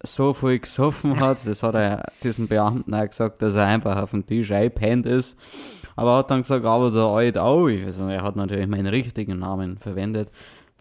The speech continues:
der ist eigentlich immer nicht ganz so prall wie ich. <laughs> Ruft's doch den einmal an, weil es wird nämlich, es wird nämlich ein, ein Zeuge mit dem Namen, äh, Tobi gesucht. Nicht Täter, versteh nicht, dass da was in falschen Hals kriegt.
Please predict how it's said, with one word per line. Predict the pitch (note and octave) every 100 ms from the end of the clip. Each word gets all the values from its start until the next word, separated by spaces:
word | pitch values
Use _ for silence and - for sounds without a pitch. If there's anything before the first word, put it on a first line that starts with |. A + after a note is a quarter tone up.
| -
der | A#2 B2
ist | A#2+
eigentlich | A#2 A#2+ -
immer | C#3+ D3+
nicht | B2+ B2 -
ganz | G#2+ C3+ C#3 -
so | A2+
prall | - F#2+ G2+ G#2+ G2+
wie | G#2 A2+ -
ich. | D#3+ - -
<laughs> | - - - - - - - _ _ - - _ -
Ruft's | A#2 C#3 C#3+ -
doch | B2+ A2+
den | - B2+
einmal | C3 G#2+ F2+
an, | G2 A#2 A2
weil | G2+
es | G2+ G2+
wird | A2
nämlich, | A2+ G#2+ - - _ _ _
es | - G#2 G#2
wird | A#2
nämlich | A#2 A2 G#2+ G2+
ein, | - G2 F#2+ F#2 _ - _ -
ein | G2 F#2+
Zeuge | - A#2 B2 A#2
mit | G#2+ G2+
dem | G#2 G2
Namen, | G2+ G#2 G2 F#2 G2 -
äh, | F#2 F2+ -
Tobi | - D3+ G3 A#2+
gesucht. | - - A2 D#3+ F#3+ - - _ _ _ _ -
Nicht | A2 F3+ -
Täter, | - A2 - G2
versteh | G2 - B2+
nicht, | C#3+ D#3+ A3
dass | F#3+
da | - F3
was | D#3+
in | D#3
falschen | - D3+ D3 C3+
Hals | C3 C3+ -
kriegt. | - G2 - -